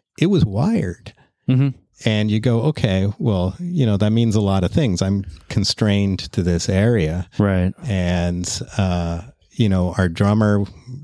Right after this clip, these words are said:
Speaker 1: didn't wanna wear headphones. So, you know, he was pretty free. But,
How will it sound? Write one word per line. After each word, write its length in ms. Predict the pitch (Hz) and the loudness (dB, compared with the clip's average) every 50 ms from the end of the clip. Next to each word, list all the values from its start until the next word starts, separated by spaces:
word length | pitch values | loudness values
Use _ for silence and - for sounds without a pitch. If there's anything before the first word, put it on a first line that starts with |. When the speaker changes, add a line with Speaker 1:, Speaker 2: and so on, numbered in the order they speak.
| 139 - - | -16 -4 -2
Speaker 1:
didn't 200 | 110 101 98 95 | 0 2 2 2
wanna 220 | 92 92 92 90 | 2 2 2 2
wear 180 | 90 87 87 78 | 4 2 4 4
headphones. 840 | 95 87 80 - - 87 82 82 80 82 82 80 - - - - - _ | 2 0 0 -2 -2 -2 0 0 0 -2 -2 -4 -4 -4 -6 -6 -8 _
So, 560 | - - - 92 85 85 82 82 85 82 85 107 | -6 -4 -2 0 0 0 0 0 0 0 -2 -2
you 140 | 127 104 90 | 0 0 0
know, 140 | 82 80 78 | 0 2 2
he 140 | 92 98 | 2 2
was 160 | 101 101 87 - | 2 2 0 0
pretty 260 | - - 90 80 73 | -2 -2 -2 -2 -4
free. 440 | - - - 85 82 82 85 85 - - - - - - - - - - _ _ - | -4 -4 -2 -2 0 0 -2 -2 -6 -10 -20 -20 -20 -20 -20 -20 -20 -20 _ _ -12
But, 680 | 127 110 92 87 87 87 85 80 - - - - - | -4 0 0 2 4 2 2 0 0 -4 -6 -4 -6